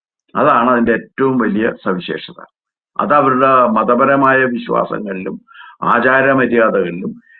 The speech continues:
ജീവിത രീതികളിലും ഒക്കെ വലിയ രീതിയിലുള്ള മാറ്റങ്ങൾ വരുത്തും എന്നുള്ളതാണ്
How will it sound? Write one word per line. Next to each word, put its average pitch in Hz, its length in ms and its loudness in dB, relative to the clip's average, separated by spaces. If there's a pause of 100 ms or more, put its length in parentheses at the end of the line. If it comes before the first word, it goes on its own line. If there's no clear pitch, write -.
(120)
ജീവിത 143 540 0
രീതികളിലും 117 760 0
ഒക്കെ - 220 -6
വലിയ 123 520 0
രീതിയിലുള്ള 113 760 -2
മാറ്റങ്ങൾ 113 840 -2
വരുത്തും 104 600 -4
എന്നുള്ളതാണ് 104 720 -2